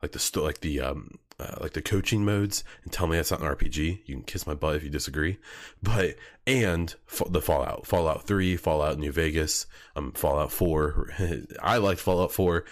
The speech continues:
I'm a crazy person. Um, and so I really don't know, Silence. I really don't.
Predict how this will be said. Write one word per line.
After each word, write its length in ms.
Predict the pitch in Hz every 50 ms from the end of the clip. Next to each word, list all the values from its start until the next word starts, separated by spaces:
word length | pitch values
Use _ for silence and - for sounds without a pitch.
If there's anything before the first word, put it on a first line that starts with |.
| - - - -
I'm 100 | - 78
a 60 | 76
crazy 260 | - 82 80 78 78 76
person. 400 | - 76 76 - - 82 78 - - - - - - _ _ _ -
Um, 560 | 101 101 95 90 87 82 78 76 73 73 - _ _ _ _ _ - - - - -
and 160 | 117 113 95
so 480 | - - 120 113 113 104 98 82 - - - - - - _ _ _ _ _ _ _ _ _ _ _ _ - - - -
I 100 | - 165
really 320 | 160 - 95 110 120 117 95
don't 240 | 104 104 98 -
know, 300 | - 85 80 - - - - - - - - _ _ -
Silence. 500 | - - 67 65 - - - - - - -
I 40 | 90
really 260 | 90 101 120 117 92
don't. 240 | 123 110 87 -